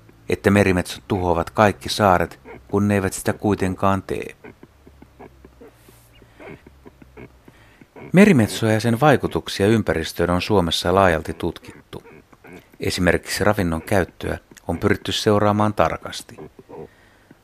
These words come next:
Alueelliset tulokset hieman vaihtelevat, mutta on ilmeisesti oikeudenmukaista sanoa, että merimetso on valikoimaton saalistaja, eli ravinnoksi päättyy sitä kalaravintoa, mitä vaan on tarjolla.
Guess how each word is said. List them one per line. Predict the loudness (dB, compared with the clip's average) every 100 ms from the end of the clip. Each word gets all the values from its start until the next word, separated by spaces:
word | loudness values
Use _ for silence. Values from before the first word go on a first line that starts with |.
| -4
Alueelliset | 2 4 4 2 -4
tulokset | 0 0 0 -6 0
hieman | 2 2 4
vaihtelevat, | 4 4 -2 -4 -2 -6 -10 -20 -20 -20 -8
mutta | -4 2
on | 2
ilmeisesti | 2 0 -2 -2 0
oikeudenmukaista | 2 2 -2 -4 -6 -4 -4 -4
sanoa, | -4 -2 -2 -4 -12 -16 -20 _ -18
että | -4 2
merimetso | 4 2 0 -4 0
on | 0
valikoimaton | 2 0 0 2 2 2 -2 -2
saalistaja, | 2 2 2 -4 -6 -6 -6 -8 -20 -20 _
eli | 0
ravinnoksi | 2 2 2 -2 -6
päättyy | 0 2 2 -2 -2
sitä | 0 0
kalaravintoa, | 2 2 2 2 -4 -6 -6 -8 -8 _ _ _ -8
mitä | 0 0
vaan | 2 2
on | 2
tarjolla. | -2 -4 -6 -10 -14 -16